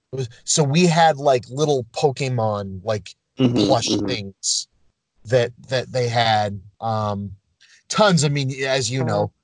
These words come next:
Speaker 1: you end up taking posters. My, my brother's got, like, all the Lord of the Rings standees,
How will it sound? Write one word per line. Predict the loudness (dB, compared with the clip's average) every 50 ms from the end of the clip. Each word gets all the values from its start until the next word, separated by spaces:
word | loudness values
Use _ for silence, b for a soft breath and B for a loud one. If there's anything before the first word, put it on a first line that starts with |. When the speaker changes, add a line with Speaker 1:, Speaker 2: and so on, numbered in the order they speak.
| _ -10 -6 0
Speaker 1:
you | 2 4 4
end | 4 4 4
up | 2 0 -2 -6 -18 _ _ _ -4
taking | -2 -2 -2 -2 -4 -6 -6
posters. | -2 -2 -2 0 -2 -2 -4 -4 -6 -6 -4 -4 -6 -6 -8 -10 _ _ _ _ _ _ _ _ _ _ -20 -20 _ -20 -20 -20 -20 _ _ -20 -20 -10 -2
My, | 0 0 0 2
my | 2 2 2
brother's | 2 2 2 2 4 2 0 0 0
got, | -2 -2 0
like, | 0 0 2
all | 2 2 2 2
the | 0
Lord | 0 2 2 0 0
of | -2 -4
the | -4
Rings | -6 -6 -6 -6 -6 -6 -6 -4
standees, | -4 -6 -6 -6 -6 -6 -6 -6 -6 -6 -6 -6 -8 -8